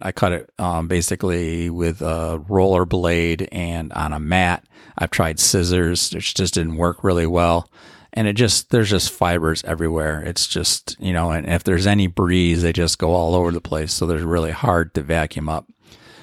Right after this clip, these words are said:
But still, they do grow microgreens, as long as you're using a liquid fertilizer, better than the bamboo mats. Not quite as good as the home microgreen soil, but respectful. They're pretty,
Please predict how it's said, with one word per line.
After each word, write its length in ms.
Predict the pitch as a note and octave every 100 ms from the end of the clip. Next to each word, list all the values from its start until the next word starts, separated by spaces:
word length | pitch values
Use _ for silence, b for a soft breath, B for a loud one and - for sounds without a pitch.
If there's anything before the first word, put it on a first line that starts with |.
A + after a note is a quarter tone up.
| B
But 160 | - G#2
still, 720 | - - D3 B2 F#2+ E2+ - _ b
they 200 | - F2
do 240 | F#2+ G#2+
grow 200 | G2+ G#2
microgreens, 960 | G2 F#2 F2+ F#2 F2+ F2 E2+ E2 - - -
as 80 | G2+
long 220 | F2+ F#2+
as 80 | F#2
you're 80 | F2+
using 300 | F2+ F2+ E2+
a 80 |
liquid 320 | F2+ F#2 G2 E2
fertilizer, 680 | G2+ F#2+ E2+ E2 E2+ D#2+
better 400 | F2+ F2 F2+ F2+
than 340 | E2+ E2 E2 E2
the 60 |
bamboo 400 | D#2 E2+ E2 D#2
mats. 500 | D#2+ D#2 D2+ - - C#3+
Not 320 | C#3 D#3 - -
quite 400 | D3 D3+ F#3+ F#3+
as 180 | G3
good 420 | - F#3 F#3 F#3+ - _ -
as 180 | E3+ D#3+
the 100 | C#3
home 180 | E3 D#3
microgreen 520 | D#3+ F3 E3 E3+ E3
soil, 520 | - F3 E3+ E3+ E3+
but 220 | - C3 _ _ -
respectful. 800 | A#2+ - - G#2+ - - D2 - _ _
They're 160 | F#2+ F#2
pretty, 420 | - C#3+ C3 B2+